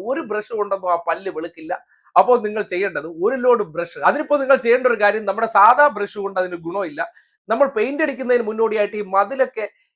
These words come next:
ഈ ഇരുമ്പ് ബ്രഷ് വെച്ച് ഉരയ്ക്കും. ആ അതുപോലത്തെ ഒരു ലോഡ് ബ്രഷ് വാങ്ങിച്ചു കൊടുത്ത് ഒരു ലോഡ് കോൾഗേറ്റ് വാങ്ങി കൊടുത്തു കഴിഞ്ഞാൽ ഇത് വെച്ച് ചിലപ്പോ പിടിച്ചാ വെളുത്ത് വരും. അല്ലാത്ത സന്ദർഭത്തിൽ ഇത്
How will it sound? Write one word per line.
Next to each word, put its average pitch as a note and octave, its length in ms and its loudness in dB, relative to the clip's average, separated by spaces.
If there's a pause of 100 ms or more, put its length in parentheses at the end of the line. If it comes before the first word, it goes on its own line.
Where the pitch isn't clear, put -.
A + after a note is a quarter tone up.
ഈ F#3+ 60 -10 (120)
ഇരുമ്പ് E4 280 -2 (100)
ബ്രഷ് G#3+ 280 -4
വെച്ച് F#3+ 200 -4
ഉരയ്ക്കും. D#3 300 -6 (260)
ആ B3 40 8 (160)
അതുപോലത്തെ A#3 560 0 (400)
ഒരു C4 220 4
ലോഡ് C4+ 260 10
ബ്രഷ് G#3 240 -2 (100)
വാങ്ങിച്ചു G3 280 2
കൊടുത്ത് F3+ 260 -6 (200)
ഒരു A3 160 2
ലോഡ് C4 200 6 (120)
കോൾഗേറ്റ് A3+ 500 2
വാങ്ങി F#3+ 200 -2
കൊടുത്തു F3 360 -10
കഴിഞ്ഞാൽ F3 300 -6 (400)
ഇത് E4 100 2 (100)
വെച്ച് B3+ 260 0
ചിലപ്പോ A3 320 0
പിടിച്ചാ G3+ 340 -2 (240)
വെളുത്ത് E3+ 400 -10
വരും. G#2+ 200 -14 (260)
അല്ലാത്ത A#3+ 580 2 (100)
സന്ദർഭത്തിൽ G3 540 -4 (400)
ഇത് A#3 120 -6